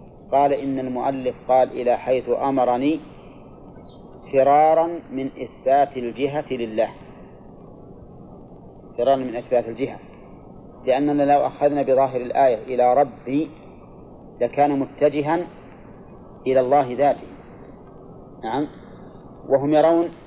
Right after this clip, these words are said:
أن الله تعالى ليس في جهة، وهذا رأي من؟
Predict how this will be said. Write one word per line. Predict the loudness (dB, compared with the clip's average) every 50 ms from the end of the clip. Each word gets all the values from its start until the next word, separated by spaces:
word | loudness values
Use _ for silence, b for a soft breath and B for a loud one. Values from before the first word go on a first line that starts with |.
| -12 -8
أن | -4 -4 -2
الله | 0 0 0 0 0
تعالى | -4 -4 0 2 2 2 2
ليس | 2 2 0 -2 -4
في | -8 -8 -8
جهة، | -8 -8 -10 -12 -16 -20 -20 -20 -20 -20 -20 -20 -20 -20 -20 -20 -20 -20 -20 -20 -20 -20 -20 -20 -20 -20 -20 -20 -20 -20 -20 -20 -20 -12 0
وهذا | 0 2 4 4 4 4 4
رأي | 2 2 0 -2
من؟ | -2 -2 -2 -4 -4